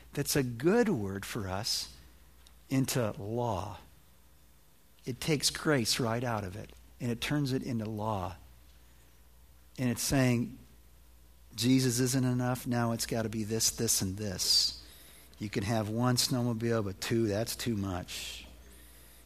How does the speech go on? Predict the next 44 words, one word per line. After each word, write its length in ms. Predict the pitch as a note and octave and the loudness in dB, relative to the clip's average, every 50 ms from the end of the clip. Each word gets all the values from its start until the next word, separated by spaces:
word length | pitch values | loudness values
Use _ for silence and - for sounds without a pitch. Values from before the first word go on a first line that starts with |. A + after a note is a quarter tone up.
| - - | -18 -12
You 100 | A#2 G#2 | -8 -6
know, 160 | G2+ F#2+ F2+ | -4 -4 -4
you 180 | F2+ F2 G#2 A2 | -4 -4 -4 -4
can 140 | - - G2+ | -4 -4 -2
have 220 | G#2+ B2 A2+ G#2 | 0 0 0 0
one 260 | A2 A2+ A#2 A#2+ A#2 | 0 0 0 0 0
wave 240 | A2+ A#2+ A#2 A#2+ A2 | 2 2 2 2 2
runner, 300 | A2+ A#2+ A#2+ A#2 A#2 A2 | 0 0 0 0 0 -2
but 160 | G2+ G#2+ G2+ | -2 -2 -4
it 80 | G2 F#2 | -4 -2
better 180 | G2+ A#2 G#2+ G#2 | -2 -4 -4 -2
just 220 | G2+ G#2+ - - | -4 -6 -6 -4
be 120 | B2 G#2+ | -2 -2
a 40 | F#2 | -2
two-seater. 640 | E2+ - - - C3 B2 A2 - - A#2 G2+ F2+ F2+ | -2 -4 -4 -2 0 0 0 0 0 0 0 -2 -2
That 180 | F#2 G2+ A#2 B2 | -4 -4 -6 -6
four-seater, 640 | - - B2+ B2+ B2+ B2 A2+ - - A#2 G#2 A2 | -6 -2 0 2 2 2 2 0 -2 -2 -4 -4
that's 260 | F#2 G2+ A#2 B2+ - C#3+ | -4 -4 -4 -2 0 0
over 220 | C3 A#2 G#2 G#2 | 0 0 0 -2
the 80 | G2 - | -6 -6
top. 440 | - A#2 A2 G2 F#2+ - - - - - - - - - - - - - - - - - - - - - | -2 0 0 0 0 -2 -6 -8 -16 -18 -18 -20 -20 -20 -20 -20 -20 -20 -20 -20 -20 -20 -20 -20 -10 -6
You 120 | A2+ A2 | -6 -4
can 140 | - B2+ A2 | -2 -2 0
drive 340 | G#2 A2 G2+ G2 G2 G2 - | 2 2 2 2 0 2 4
this 180 | D3+ D3 - | 6 6 6
kind 240 | - - D3 C#3+ C3+ | 6 4 4 4 4
of 80 | B2+ A#2+ | 2 0
a 60 | A#2+ | -2
car, 240 | - - B2+ A#2+ A2 | 0 0 0 0 0
but 180 | A2 G2+ - | -2 -2 -4
you 80 | B2 - | -4 -4
can't 260 | - - C3 B2 B2 | -2 0 0 0 0
drive 300 | A#2+ A#2 A2+ A2 G#2 G#2 | 2 2 4 4 2 0
it." 100 | A#2+ - - - - - - - - - - - - - - - - - - - - - - - - - - - - - - - - - - - - - - - - - - | -2 -8 -8 -16 -20 -20 -20 -20 -20 -20 -20 -20 -20 -20 -20 -20 -20 -20 -20 -20 -20 -20 -20 -20 -20 -20 -20 -20 -20 -20 -20 -20 -20 -20 -20 -20 -20 -20 -20 -20 -20 -14 -12
But 340 | D3 C#3+ D3 D3 C#3+ F3 E3 | -10 -10 -6 -4 -4 -2 2
that's 280 | - F#3+ A3 G#3+ - G#3+ | 4 4 4 6 6 6
in 100 | G#3 F#3+ | 8 8
our, 180 | F3+ E3 - - - - | 8 6 4 0 -8 -6
we, 240 | - - - D#3+ F#3 | -6 -2 0 0 0
we, 160 | - E3 F3 | 2 2 2
we 320 | F3+ E3+ F3 G3 E3 E3 F3+ | 2 2 0 -2 0 0 0
wanna 300 | E3 E3 F3 E3 D#3 D3 | 2 2 2 2 2 2
know, 300 | D3 E3 F#3 F3 A#2+ G#2+ | 2 2 2 2 2 2
because 400 | C3+ C3 - - F3 D#3 - | 0 0 4 6 6 6 6